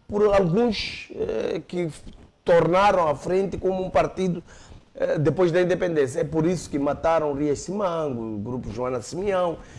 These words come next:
e vários outros, porque esses, eh, tinham na sua essência que depois da independência nós temos que entrar em eleições e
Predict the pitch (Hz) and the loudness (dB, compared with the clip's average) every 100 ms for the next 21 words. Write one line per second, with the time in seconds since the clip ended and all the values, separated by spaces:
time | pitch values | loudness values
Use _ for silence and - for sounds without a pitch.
0 | - - 131 151 170 127 160 156 - 147 | -16 -2 4 4 4 2 0 -2 -4 -6
1 | - - 220 208 - - - - - - | -2 4 6 6 0 -8 -12 -20 -20 -20
2 | _ - 160 165 165 156 147 135 - - | _ 0 4 6 6 6 6 4 0 -14
3 | - - 214 233 214 202 - - 208 185 | -20 -2 2 4 6 6 4 2 2 2
4 | - 196 196 202 165 160 180 202 170 180 | 0 -2 -2 -4 -4 -2 0 2 0 0
5 | 175 180 180 208 208 208 202 180 208 208 | -2 -2 0 0 -2 -2 -2 -2 -2 -2
6 | - 226 240 - _ _ _ _ _ _ | -4 -6 -8 -10 _ _ _ _ _ _
7 | _ _ _ - 175 160 185 196 202 190 | _ _ _ -4 -2 4 6 6 4 4
8 | 170 - 180 240 - - 220 220 | 2 0 0 0 -2 -6 -6 -8